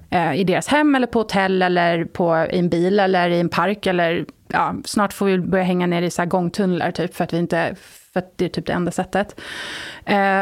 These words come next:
och sen så in-call, det är ju när sexarbetaren tar emot på en, i en lokal. Det kan då vara ett, en hy-, Airbnb, hotell, eh, eller sin egen lägenhet eller någonting sånt.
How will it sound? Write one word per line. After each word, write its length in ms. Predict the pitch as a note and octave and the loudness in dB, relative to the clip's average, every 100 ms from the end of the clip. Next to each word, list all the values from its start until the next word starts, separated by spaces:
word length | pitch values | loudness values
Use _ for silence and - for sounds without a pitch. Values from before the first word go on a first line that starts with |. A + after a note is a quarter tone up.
| - | 0
och 140 | A#3 | 0
sen 320 | A#3 A#3+ G#3+ G#3+ | 0 0 0 -2
så 340 | - G#3+ G3+ | 0 0 2
in-call, 500 | - A#3 A3+ A3 G3 | 2 0 2 0 2
det 60 | G#3+ | 2
är 40 | |
ju 120 | G3+ | 2
när 280 | F#3+ F3+ F3+ | 2 2 0
sexarbetaren 760 | - G#3 - G3 G#3+ G3 F#3+ F3+ | -2 -4 -2 0 0 0 -2 -2
tar 140 | F#3 | -2
emot 540 | F3 E3+ F3 - - - _ - | 0 -2 -4 -10 -14 -14 _ -8
på 180 | - F3 | -2 0
en, 260 | D#3+ D3+ - | 2 -2 -2
i 120 | A3 | 0
en 80 | F#3+ | 0
lokal. 480 | F3 - C#3+ F3 G3 F#3+ | 0 0 0 -2 -4 -2
Det 80 | |
kan 180 | G#3 F#3 | 0 0
då 80 | F3 | 0
vara 140 | E3 | 0
ett, 320 | - - - - | -2 -8 -14 -2
en 100 | F#3+ | 0
hy-, 200 | G3 F#3 | 2 2
Airbnb, 560 | F3+ G3 G3 F#3+ F#3 F3 E3+ F3 F3+ | 2 2 2 2 2 2 2 0 -4
hotell, 540 | - F#3+ F#3 F3 E3 E3+ | -6 -4 0 0 0 -2
eh, 60 | E3 - - _ _ - | -4 -14 -20 _ _ -8
eller 360 | E3 B2 G#3+ | -4 0 2
sin 160 | G#3 G3 | 2 2
egen 160 | E3+ D#3 | 2 2
lägenhet 520 | C#3 C#3 D#3 - - | 0 -2 -4 -4 -4
eller 240 | C3 - - | -4 -6 -4
någonting 380 | D3 D#3+ - - | -4 -2 -4 -4
sånt. 340 | - - | -6 -6